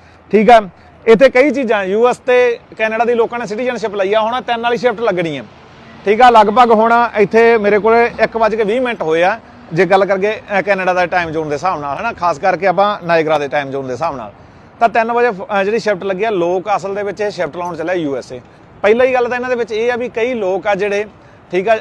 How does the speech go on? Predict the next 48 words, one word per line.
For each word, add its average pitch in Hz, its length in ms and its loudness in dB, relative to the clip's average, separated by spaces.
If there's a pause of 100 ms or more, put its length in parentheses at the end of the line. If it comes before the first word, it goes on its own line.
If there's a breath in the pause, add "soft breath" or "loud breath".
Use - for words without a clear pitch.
ਅਮਰੀਕਾ 180 380 0
ਦੇ 196 60 -6
ਵਿੱਚ 196 160 -6
ਕੰਮ 165 260 -8
ਕਰਦੇ 175 280 -4
ਆ, - 20 0
ਪਰ 180 160 -2
ਰਹਿੰਦੇ 160 280 -4
ਉਹ 202 80 -4
ਕੈਨੇਡਾ। 123 420 -10 (100)
ਉਹਦਾ 190 220 0
ਕਾਰਨ 170 380 2
ਇਹ 202 140 0
ਆ 190 160 0 (300 loud breath)
ਕਿਉਂਕਿ 226 260 -2 (100)
ਉਹ 233 120 0
ਇੱਥੇ 226 220 0
ਜਿਹੜਾ 233 240 0
ਹੈਗਾ, 233 300 0
ਕੈਨੇਡਾ 190 360 -2
ਸਸਤਾ, 175 340 -2
ਯੂ 180 200 -2
ਐਸ 175 120 -4
ਮਹਿੰਗਾ। 139 340 -8
ਕਮਾਈ 180 320 -4
ਕਰਨ 202 180 2
ਨੂੰ 214 100 -6
ਯੂ 185 160 0
ਐਸ 180 100 -4
ਏ 202 60 -4
ਚੰਗਾ, 214 360 -2
ਰਹਿਣ 185 220 -2
ਨੂੰ 214 100 -8
ਕੈਨੇਡਾ 143 300 -6
ਚੰਗਾ। 123 240 -12
ਮੰਨ 170 200 -4
ਲਓ, 214 120 0
ਦੋ 202 200 -2
ਹਜ਼ਾਰ 214 220 2
ਡਾਲਰ 208 460 2 (380 loud breath)
ਆਪਾਂ 202 220 0
ਕਹੀਏ, 220 220 0
ਰੈਂਟ 175 280 -2
ਆ, 135 100 -2
ਹਨਾ, 196 280 -8 (380 loud breath)
ਤੇ 220 100 2
ਜੇਕਰ 220 260 2
ਉੱਥੇ 240 160 -2